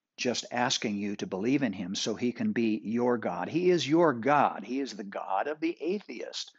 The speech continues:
and the agnostic, even though they are not familiar with him, even though they may not believe in him. Nevertheless, he is their God. <clears throat>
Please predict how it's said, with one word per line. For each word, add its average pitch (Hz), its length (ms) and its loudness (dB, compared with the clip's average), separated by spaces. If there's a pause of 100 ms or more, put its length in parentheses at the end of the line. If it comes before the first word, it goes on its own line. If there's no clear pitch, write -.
(240)
and 80 160 -8
the 92 160 -6
agnostic, 107 680 -4 (800)
even 135 280 4
though 113 360 2
they 117 320 2
are 117 160 4
not 98 380 0
familiar 120 560 0
with 90 220 -6
him, - 420 -10
even 151 340 0
though 110 280 0
they 120 320 0
may 117 220 0
not 107 280 -2
believe 131 400 0
in 90 160 -4
him. - 480 -12
Nevertheless, 123 920 2
he 135 380 -2
is 117 200 -2
their 104 300 -2
God. 117 520 -2 (1600)
<clears throat> - 0 -